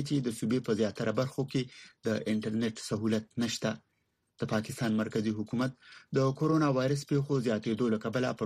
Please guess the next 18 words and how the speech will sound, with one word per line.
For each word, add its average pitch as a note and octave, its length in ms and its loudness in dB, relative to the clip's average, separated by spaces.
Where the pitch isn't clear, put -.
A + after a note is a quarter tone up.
ټول A#2 140 0
ملک C3+ 140 0
کې A#2+ 120 -4
د - 60 -4
نومبر A2 380 2
شپږویشتمې A2+ 600 -2
نیټې A#2 340 0
نه B2+ 60 0
د - 20 6
راتلونکي C3+ 420 2
کال B2+ 280 2
جنوري A2+ 380 2
میاشتې B2+ 460 0
شپاړسمې A2 540 0
نیټې G#2+ 340 0
پورې C3 220 2
د - 20 -4
ټولو D#3 220 2